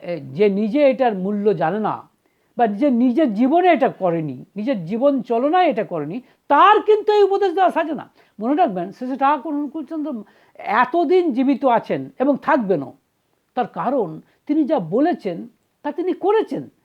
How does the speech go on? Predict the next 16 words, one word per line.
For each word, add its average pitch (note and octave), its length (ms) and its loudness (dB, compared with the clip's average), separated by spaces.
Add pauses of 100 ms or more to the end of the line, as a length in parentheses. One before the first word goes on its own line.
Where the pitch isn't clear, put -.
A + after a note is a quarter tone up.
(220)
সে-, C#4+ 100 -12 (200)
সেই E4 260 0
জন্যই E4 360 -2
তিনি F4+ 160 -2
আচার্য। D#4+ 680 2 (340)
That B3+ 140 -4
is F4 140 -4
precisely F#4 880 2 (220)
the A3 80 4
reason F4 240 2
why D4+ 320 2 (200)
he E4 120 4
is C#4+ 80 0
Acharya D#4+ 420 -2
himself। E4+ 400 0 (960)
কারণ G#4+ 280 4